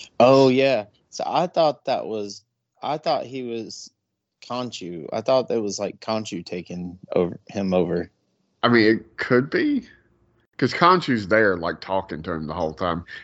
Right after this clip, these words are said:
Speaker 2: He tells him to take that kid to the ledge.
Speaker 1: Yeah.
Speaker 2: Which, man, what a messed up scene.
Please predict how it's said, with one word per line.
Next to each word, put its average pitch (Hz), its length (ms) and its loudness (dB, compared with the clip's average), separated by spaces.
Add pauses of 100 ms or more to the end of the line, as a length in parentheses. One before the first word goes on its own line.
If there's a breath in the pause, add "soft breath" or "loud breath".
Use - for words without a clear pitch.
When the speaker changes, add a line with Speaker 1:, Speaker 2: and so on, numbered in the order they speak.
Speaker 2:
He 120 80 4
tells 123 260 6
him 113 120 2
to 101 100 -2
take 107 260 0
that 95 220 0
kid 95 260 -6
to 101 100 -8
the 85 120 -8
ledge. 80 540 -4 (240 soft breath)
Speaker 1:
Yeah. 104 320 6
Speaker 2:
Which, 90 80 0 (480)
man, 95 320 0
what 117 160 0
a 120 80 0
messed 87 420 -2
up 87 200 -2
scene. 80 420 -6